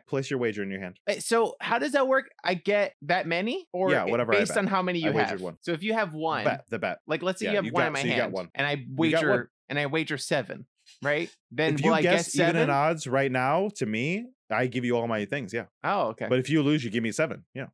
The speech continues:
Speaker 2: Okay, cool. That sounds good.
Speaker 1: Okay. Here's my bet.
Speaker 2: I'm going to
Speaker 1: Or this is,
Speaker 2: say
Speaker 1: you, you, you have to put up your bet.
Speaker 2: Okay, my bet's here.
Speaker 1: Okay.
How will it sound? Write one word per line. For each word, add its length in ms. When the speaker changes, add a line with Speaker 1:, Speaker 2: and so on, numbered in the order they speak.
Speaker 2:
Okay, 200
cool. 200
That 80
sounds 200
good. 120
Speaker 1:
Okay. 160
Here's 180
my 60
bet. 80
Speaker 2:
I'm 220
going 260
to 200
Speaker 1:
Or 140
this 220
is, 80
Speaker 2:
say 220
Speaker 1:
you, 140
you, 240
you 180
have 120
to 60
put 140
up 80
your 80
bet. 220
Speaker 2:
Okay, 120
my 120
bet's 280
here. 240
Speaker 1:
Okay. 140